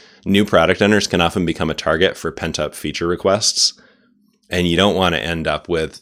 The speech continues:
availability, primacy, or recency bias distorting your backlog. Get your own picture of the domain clear before getting anchored to the perspective of those first few customers who are willing to talk with you. Finally,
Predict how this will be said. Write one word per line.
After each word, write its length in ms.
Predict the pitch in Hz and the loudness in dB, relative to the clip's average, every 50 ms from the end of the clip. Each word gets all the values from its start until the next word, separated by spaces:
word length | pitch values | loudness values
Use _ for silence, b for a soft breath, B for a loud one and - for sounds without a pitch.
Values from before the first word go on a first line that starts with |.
| _ - | _ -10
availability, 1000 | 82 82 76 82 80 80 78 76 71 78 80 80 80 78 76 73 73 73 71 73 | -8 -6 -6 -4 -4 -4 -4 -6 -4 -4 -4 -4 -4 -4 -4 -4 -4 -4 -6 -8
primacy, 680 | - - - - 82 76 76 76 73 - - 80 73 67 | -10 -14 -8 -6 -6 -4 -4 -2 -2 0 0 0 -2 -4
or 80 | 67 | -4
recency 460 | 69 76 82 - - 82 73 - 67 | -4 -2 -2 0 0 0 -2 -4 -4
bias 540 | 67 71 69 62 58 64 73 - - - b b b b b b b _ | -4 -6 -6 -6 -6 -2 0 2 2 2 b b b b b b b _
distorting 500 | - 87 - - - 82 80 78 71 67 | -2 -2 0 0 0 -2 -2 -2 -4 -4
your 120 | 65 67 | -6 -6
backlog. 540 | 71 71 67 - - - 57 50 - - - - _ _ _ _ _ _ _ - | -6 -6 -6 -6 -8 -10 -10 -10 -10 -14 -18 -20 _ _ _ _ _ _ _ 0
Get 240 | - 95 - - | 2 2 2 2
your 240 | 98 90 82 - - _ _ _ _ - | 0 0 0 -2 -6 _ _ _ _ -8
own 240 | 90 95 98 98 92 | -4 -2 -2 -2 -2
picture 380 | - 95 87 - - - 85 | -2 -4 -4 -4 -4 -4 -4
of 100 | 78 71 | -2 -4
the 80 | 76 76 | -4 -6
domain 400 | 80 76 71 71 71 69 71 71 | -6 -6 -6 -6 -6 -6 -8 -8
clear 500 | - - - 80 67 69 67 69 - B B B B B B | -8 -6 -6 -4 -4 -4 -4 -6 -8 B B B B B B
before 360 | - 90 82 - - 90 85 | -8 -8 -6 -2 0 0 2
getting 260 | 76 80 78 80 73 - | 2 0 0 -2 -2 -4
anchored 380 | 67 76 76 - 80 78 71 | -6 -6 -4 -4 -4 -4 -4
to 100 | - - | -6 -8
the 80 | 73 71 | -10 -10
perspective 640 | - 78 71 - - 67 - - - 67 - - | -6 -6 -6 -6 -6 -8 -8 -6 -8 -8 -8 -10
of 520 | - 58 76 78 73 71 67 - - - - _ _ _ _ _ _ _ _ _ _ _ _ - | -10 -8 -8 -6 -6 -8 -10 -14 -18 -20 -20 _ _ _ _ _ _ _ _ _ _ _ _ -14
those 280 | 87 78 80 76 76 - | -10 -8 -6 -4 -4 -4
first 320 | - - 87 80 76 - | -2 -2 -2 0 0 -2
few 160 | - 80 71 | -2 -4 -4
customers 520 | - - 76 73 - - 76 73 73 73 - | -4 -4 -4 -2 -4 -4 -4 -6 -8 -8 -6
who 80 | 85 | -6
are 140 | 78 78 73 | -6 -6 -6
willing 220 | 73 76 73 69 69 | -6 -6 -6 -8 -10
to 60 | 73 | -10
talk 260 | - 82 71 - - | -10 -12 -12 -10 -10
with 100 | 73 69 | -10 -10
you. 160 | 85 - - - _ _ _ _ _ _ _ _ _ _ _ _ _ _ _ _ _ b b b b b b b b | -10 -12 -14 -18 _ _ _ _ _ _ _ _ _ _ _ _ _ _ _ _ _ b b b b b b b b
Finally, 560 | - - 123 127 143 143 147 143 135 - - | -2 2 2 4 4 4 4 4 2 -2 -8